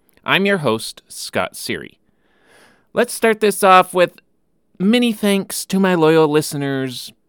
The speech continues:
and my supporters. You guys all rock. I love that you tuned in. I appreciate you, and I would love it if you gave me a five or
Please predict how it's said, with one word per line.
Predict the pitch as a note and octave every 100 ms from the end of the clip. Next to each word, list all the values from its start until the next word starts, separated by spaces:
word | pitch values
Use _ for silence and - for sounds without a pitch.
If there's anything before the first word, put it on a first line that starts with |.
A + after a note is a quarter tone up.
| _ _ _ _
and | E3 F3 E3+ D3
my | D#3
supporters. | D3 D#3+ - A2 G2+ G2 F#2+ - - _ _ _ _ _ _ _
You | C3+
guys | D3 C3+
all | C#3 C#3 C#3 -
rock. | A#2+ C3+ B2+ B2 - C#3 -
I | - A#2
love | A#2 C3 B2+
that | B2+
you | A2+
tuned | - C3 B2
in. | A#2 A#2 A#2 A#2 A2+ _
I | G2
appreciate | G2 _ E3+ E3+ - C#3+
you, | A#2+ B2+ B2 A#2+ - _ _ _ _ -
and | G#2+
I | G#2
would | G2+ F#2+ _ _ _
love | A2+ C#3 C3
it |
if | B2 -
you | A2
gave | A2+ A2+
me | A2 G#2+
a | G#2 G2 G2 -
five | - A2 A2 G#2+ G2
or | F#2+